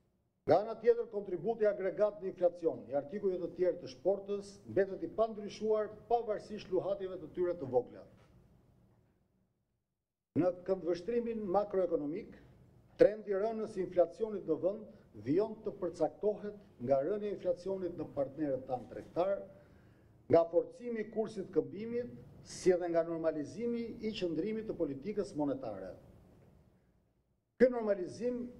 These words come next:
ka diktuar ankorimin e pritjeve të agjendëve ekonomik për inflacionin, duke kufizuar transmetimin e goditjes së ofertës në efektet të raundit të dytë dhe një ecurim më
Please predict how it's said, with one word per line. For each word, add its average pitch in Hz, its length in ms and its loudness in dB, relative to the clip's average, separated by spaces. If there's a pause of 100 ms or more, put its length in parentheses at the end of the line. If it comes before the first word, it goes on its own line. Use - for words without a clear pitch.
(100)
ka 175 160 12
diktuar 139 680 -2 (440)
ankorimin 214 840 4 (160)
e 160 100 4
pritjeve 208 600 0
të 165 100 2
agjendëve 196 540 2
ekonomik 170 580 -4
për 147 180 2
inflacionin, 196 640 -2 (880)
duke 180 260 8
kufizuar 226 580 6 (120)
transmetimin 202 680 -4
e 165 80 4
goditjes 180 540 0
së 165 100 6
ofertës 208 600 0
në 156 120 0
efektet 185 440 -4
të 147 160 2
raundit 160 400 -2
të 110 160 -12
dytë - 680 -6
dhe 165 120 12 (360)
një 160 160 2
ecurim 208 480 -2
më 254 80 6